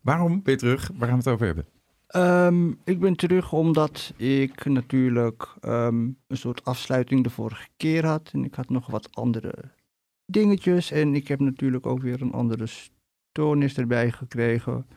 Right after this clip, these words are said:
Speaker 1: Oh.
Speaker 2: En dat vond ik eigenlijk wel interessant om het keertje daarover te hebben.
Speaker 1: Over de andere stoornis?
Speaker 2: Over de andere stoornissen eigenlijk, ja.
Speaker 1: Oké. Wel, ah, stoornissen?
Speaker 2: Er zijn er twee.
Speaker 1: Oké. Welke heb je erbij gekregen?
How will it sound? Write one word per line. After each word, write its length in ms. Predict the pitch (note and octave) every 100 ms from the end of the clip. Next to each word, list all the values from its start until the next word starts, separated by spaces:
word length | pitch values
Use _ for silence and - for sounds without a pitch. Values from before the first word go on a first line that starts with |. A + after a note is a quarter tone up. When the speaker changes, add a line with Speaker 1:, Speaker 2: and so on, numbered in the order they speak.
| - - -
Speaker 1:
Oh. 60 | - -
Speaker 2:
En 100 | -
dat 80 | F#3
vond 200 | F3+ G3
ik 60 | D#3+
eigenlijk 340 | E3+ E3+ C#3+
wel 360 | C#3+ C3 B2+ C3 - - - _ _ -
interessant 680 | - C#3+ C#3+ C3 C#3 C3+ B2+
om 300 | B2 B2 -
het 160 | -
keertje 280 | - B2+ A#2+
daarover 440 | - E3 B2 A2
te 100 | -
hebben. 420 | G#2 G2 G#2 A#2+ G#2 _ _ -
Speaker 1:
Over 200 | A#2 A2+
de 60 | A#2
andere 280 | A#2+ B2+ A2
stoornis? 540 | - E2+ G#2+ E2+ - -
Speaker 2:
Over 200 | C3+ C3
de 60 |
andere 240 | C3 C#3 B2
stoornissen 540 | - C3 B2 A#2 A2+
eigenlijk, 340 | - G#2+ A2 A2+
ja. 240 | - B2 _ _ _ - A2+
Speaker 1:
Oké. 280 | A2 E2 A#2+
Wel, 180 | G2+ A2
ah, 260 | - C3 D3+
stoornissen? 680 | C3 - D3+ D#3+ D3+ C#3 F2 - _ _ - -
Speaker 2:
Er 80 | C3+
zijn 160 | C3+
er 80 | B2+
twee. 380 | B2 A#2+ G#2+ G#2 - -
Speaker 1:
Oké. 300 | A#2+ - D2+ - - - _ - - - G#2+ - - -
Welke 220 | G#2+ C3 B2
heb 120 | A#2
je 60 |
erbij 280 | A2 F#2 D#2
gekregen? 460 | - - A#1+ -